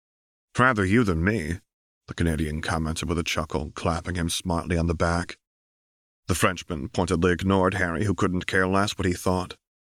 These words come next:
His mind was already distracted by the first problem he faced in his new position,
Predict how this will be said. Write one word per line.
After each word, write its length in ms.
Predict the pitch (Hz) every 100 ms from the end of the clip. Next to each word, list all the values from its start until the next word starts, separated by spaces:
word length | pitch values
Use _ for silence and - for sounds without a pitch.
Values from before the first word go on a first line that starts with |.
| _ _ _
His 200 | - 85
mind 380 | 90 95 95 92
was 160 | 90 95
already 300 | 90 87 90
distracted 680 | 90 - 98 92 92 92
by 140 | 90 90
the 80 |
first 400 | 87 98 90 -
problem 380 | - 98 92 92
he 120 | 92
faced 420 | 87 - 98 95 -
in 100 | 90
his 120 | 87
new 160 | 92
position, 580 | 85 90 95 - 90 -